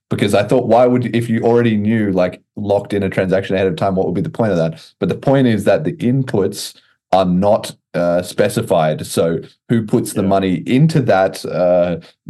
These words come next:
Speaker 1: deal is
Speaker 2: You know
Speaker 1: kind of
Speaker 2: why?
Speaker 1: can remain open, right?
Speaker 2: You know why they are not specified?
Speaker 1: Why?
Speaker 2: Uh, because it would cause a hash cycle.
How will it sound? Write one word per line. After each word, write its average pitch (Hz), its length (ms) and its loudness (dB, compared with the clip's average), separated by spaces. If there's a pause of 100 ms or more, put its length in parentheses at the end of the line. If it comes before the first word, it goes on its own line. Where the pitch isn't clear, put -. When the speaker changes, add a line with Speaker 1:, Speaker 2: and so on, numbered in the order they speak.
(140)
Speaker 1:
deal 107 600 -2 (300)
is 92 320 -4
Speaker 2:
You 113 80 -2
know 117 80 0
Speaker 1:
kind 98 100 0
of 92 40 -2
Speaker 2:
why? 113 120 2
Speaker 1:
can 120 140 0
remain 107 380 2
open, 98 380 0
right? 90 280 -2 (800)
Speaker 2:
You 110 80 -4
know 117 120 0
why 117 360 2
they 113 220 0
are 110 80 0
not 113 220 -2
specified? 123 600 -6 (640)
Speaker 1:
Why? 80 320 -2 (960)
Speaker 2:
Uh, 120 340 -2
because 127 360 0
it 143 100 -4
would 147 160 -2
cause 151 260 0
a 120 80 2
hash 131 280 0
cycle. 95 580 -4